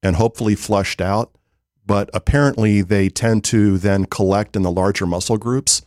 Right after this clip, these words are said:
So you go through things like extreme thigh pain, extreme back pain, that type of thing. And that's the only correlation I can make to why you get those kinds of pains. But then again, over the weeks of the fast, they tend to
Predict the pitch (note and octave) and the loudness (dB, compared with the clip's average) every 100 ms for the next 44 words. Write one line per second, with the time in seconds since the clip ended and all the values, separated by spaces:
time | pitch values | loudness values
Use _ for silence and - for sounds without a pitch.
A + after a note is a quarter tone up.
0 | _ _ _ _ - - G#2 G2+ A2 B2 | _ _ _ _ -4 2 2 2 2 2
1 | A2+ - G#2+ - G#2 F#2+ G2 F#2 F2 - | 2 0 -2 0 0 2 0 -2 -4 -6
2 | - G#2+ A2 A2 G#2+ G#2 - G2 G#2 - | -2 0 2 2 -2 -6 -2 -2 0 -2
3 | A2 G#2+ G#2 G#2 _ _ G2+ - - G2+ | -2 0 -2 -6 _ _ -6 -4 0 2
4 | G2 E2+ F#2 F#2+ - G2+ F#2+ G2 F#2+ _ | 2 0 -2 -2 -4 -4 -2 -4 -6 _
5 | _ _ - G2+ - F#2 - D2+ - F2 | _ _ -2 -2 0 -4 -4 -8 -4 -4
6 | E2 G2 G#2 - - G2 F#2 - - B2 | 0 0 0 -2 -2 0 0 -2 0 2
7 | A#2+ A#2+ G#2 G2 - G2 - G2 F#2 F2+ | 2 2 2 2 0 -2 -2 -2 -2 -2
8 | F2 F#2 F2 G#2 - F#2 - F#2+ E2+ E2+ | -2 -2 0 -2 -2 -4 -2 -4 -2 -4
9 | - C#3 G2 F#2 - _ _ _ - G2+ | -2 0 2 0 -4 _ _ _ -6 -2
10 | A2+ G#2+ F#2+ A2+ G#2 G2 - G#2+ A2+ G#2+ | 0 0 2 0 0 -2 -2 0 0 0
11 | G#2 F#2+ F2+ A2+ G#2 - F#2 F#2 - G#2+ | 0 0 -2 -2 -2 -4 -4 -4 -2 -2
12 | G2+ F#2 E2+ - F#2+ - G#2+ G#2 G2+ - | 0 0 -2 -4 -4 -4 -2 0 -2 -2
13 | G2 F#2+ F2 | 0 0 0